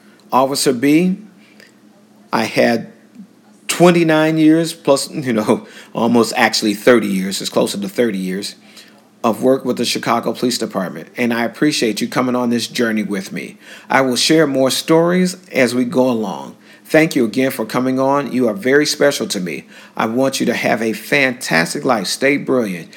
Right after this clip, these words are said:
And remember, as always, everything that you've ever wanted is on the other side of fear. You all take care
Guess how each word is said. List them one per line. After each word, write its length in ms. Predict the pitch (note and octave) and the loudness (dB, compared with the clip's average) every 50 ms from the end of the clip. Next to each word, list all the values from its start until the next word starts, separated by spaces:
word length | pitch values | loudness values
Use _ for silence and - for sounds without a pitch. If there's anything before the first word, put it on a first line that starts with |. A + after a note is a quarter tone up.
| - - - - | -20 -20 -16 -8
And 220 | - - C3+ B2 A#2 | -2 0 2 2 2
remember, 500 | A#2+ A#2+ B2+ C#3 C#3+ C3+ A#2 G#2 G#2 - | 2 2 4 4 4 2 2 0 -2 -2
as 220 | - C3+ B2+ A2+ | 0 0 0 0
always, 680 | - - C3+ C3+ B2+ B2 G#2+ F#2 F2+ E2 C2+ B1+ - - _ - _ - | 0 -2 0 2 2 2 2 -2 -4 -6 -8 -10 -12 -16 _ -12 _ 2
everything 680 | E3 F3 E3 C3 A2+ F#2+ F#2 F2 - - - A#2 A2+ A2 | 4 4 4 2 -2 -6 -6 -6 -6 -4 -2 -2 0 0
that 180 | G#2+ G2 - | -2 -4 -2
you've 180 | B2 G#2+ - - | -2 -4 -2 -2
ever 280 | - A#2 A#2 A2+ A#2 G#2+ | -4 -4 -2 -2 -4 -4
wanted 500 | F#2 F2+ F2+ F2+ F2 - - - - - - - - - - | -4 -4 -4 -4 -4 -6 -8 -8 -10 -12 -20 -20 -20 -16 -8
is 200 | - G2+ F#2+ A#2+ | -6 -4 -4 -4
on 160 | A2 G#2 G2 | -4 -2 -4
the 120 | G2 F2+ | -4 -4
other 220 | - G#2+ G#2+ G2+ G#2 | -4 -6 -6 -4 -4
side 380 | - - - G2 F#2 F#2 F2 | -4 -4 -4 -4 -4 -4 -6
of 80 | F#2+ F#2+ | -6 -8
fear. 340 | - - F2 - - - - - - - - - - - | -8 -8 -8 -8 -10 -12 -16 -20 -20 -20 -20 -20 -12 -4
You 180 | - B2 A#2+ | -2 0 0
all 220 | G#2 G2+ G2 F#2+ - - - | 0 0 -4 -6 -10 -12 -6
take 240 | - B2 G#2+ G#2 - | -2 -2 -2 -2 -2
care 340 | - G#2 F#2 F2+ - - | -6 -6 -6 -8 -8 -12